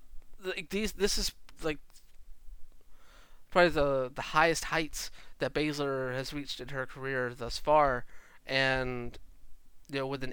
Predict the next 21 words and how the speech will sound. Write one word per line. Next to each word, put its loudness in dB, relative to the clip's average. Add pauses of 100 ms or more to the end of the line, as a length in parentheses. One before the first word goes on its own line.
imminent 4
move 0
to -4
either -2
Raw 2
or -2
SmackDown 2
probably 8
coming 0
in -2
her -2
future -2
after -2
dropping -4
the -4
belt 4
to -4
Ripley, -4 (460)
um, -12 (400)
you -10
know, -4